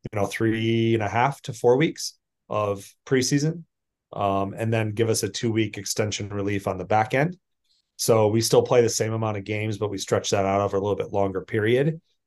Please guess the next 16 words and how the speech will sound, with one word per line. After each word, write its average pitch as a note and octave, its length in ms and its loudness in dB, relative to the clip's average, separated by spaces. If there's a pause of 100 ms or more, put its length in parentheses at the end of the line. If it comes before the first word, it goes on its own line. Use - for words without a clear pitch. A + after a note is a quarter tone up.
(160)
Uh, F#2+ 300 0
we G#2+ 120 -2
just G#2+ 220 -4
know G#2+ 200 2
the, G2 340 -2 (300)
the A2 60 0
weather A#2 260 6
challenges G#2+ 480 -2
that G#2+ 160 -4
will G2+ 100 -6
come G#2 220 -4
to G2+ 80 0
exist G2 640 -2
if F#2+ 120 -4
you're G#2 120 0
playing G2 500 -2